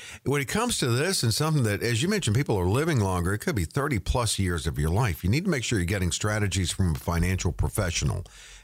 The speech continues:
Christina can certainly talk to you about the strategies. It's what she does. Eight hundred eight three two eleven hundred. Eight hundred eight three two eleven hundred to schedule with Christina. There are ten opportunities, ten openings on her schedule this week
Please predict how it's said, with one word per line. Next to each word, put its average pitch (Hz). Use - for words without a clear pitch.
Christina 160
can 92
certainly 107
talk 101
to -
you 87
about 78
the -
strategies. 80
It's 117
what 110
she 110
does. 101
Eight 120
hundred 117
eight 143
three 127
two 147
eleven 113
hundred. 117
Eight 120
hundred 110
eight 151
three 131
two 123
eleven 131
hundred 90
to 87
schedule 127
with 82
Christina. 107
There 92
are 85
ten 143
opportunities, 135
ten 147
openings 120
on 110
her 95
schedule 110
this 110
week 120